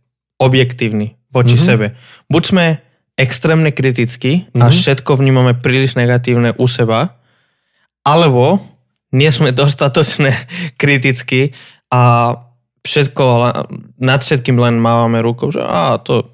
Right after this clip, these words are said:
Speaker 1: to je OK, to bolo v pohode, to, to nebolo tak zlé a neuvedomujeme si vážnosť toho,
Speaker 2: Mhm, mhm.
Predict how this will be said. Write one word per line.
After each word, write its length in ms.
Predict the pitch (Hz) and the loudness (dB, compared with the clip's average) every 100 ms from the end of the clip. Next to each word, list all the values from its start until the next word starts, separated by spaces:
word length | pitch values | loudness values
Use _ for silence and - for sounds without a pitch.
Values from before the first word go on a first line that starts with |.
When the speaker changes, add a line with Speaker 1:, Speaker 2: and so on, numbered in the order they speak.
| _ | _
Speaker 1:
to 140 | - - | -6 -4
je 100 | 95 | -2
OK, 240 | 104 107 110 104 | -4 -4 -2 -2
to 120 | 104 | -2
bolo 200 | 110 117 | 0 0
v 100 | 110 | -2
pohode, 400 | - 110 110 107 107 | -2 -2 0 0 -2
to, 240 | 107 123 113 - - _ _ | -2 -2 -4 -8 -20 _ _
to 120 | 143 | 2
nebolo 440 | 147 151 143 127 | 4 2 2 0
tak 180 | 123 127 | 0 0
zlé 460 | 123 120 113 120 - | 2 2 0 -2 -2
a 80 | 123 | 2
neuvedomujeme 880 | 123 131 147 147 131 120 120 117 | 4 4 2 2 0 0 -2 -2
si 380 | 117 - 113 117 - _ _ _ | -4 -4 -4 -6 -10 _ _ _
vážnosť 680 | 120 123 165 190 123 113 123 | -2 0 2 2 0 0 -2
toho, 320 | 120 110 113 113 | -2 0 0 0
Speaker 2:
Mhm, 240 | 107 107 107 | 0 -2 -4
mhm. 300 | 123 110 107 | -4 -2 -4